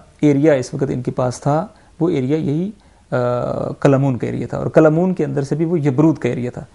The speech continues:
जिसको इन्होंने ये करार दिया हुआ था कि ये हमारी और उनके दरमियान हद है, यानी ये जंग का डिसीजन करेगी, और वो डिसीजन हो गया, वो उनके हक में चली गई। आज, अ,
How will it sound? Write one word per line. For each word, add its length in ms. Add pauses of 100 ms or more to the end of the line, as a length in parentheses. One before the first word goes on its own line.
(260)
जिसको 240
इन्होंने 200
ये 80
करार 260
दिया 160
हुआ 140
था 100
कि 80
ये 60
हमारी 300
और 100
उनके 180
दरमियान 260
हद 160
है, 100 (340)
यानी 180
ये 80
जंग 340
का 100
डिसीजन 340
करेगी, 320
और 120
वो 140
डिसीजन 320
हो 100
गया, 140 (360)
वो 80
उनके 180
हक 160
में 80
चली 200
गई। 200 (400)
आज, 200
अ, 20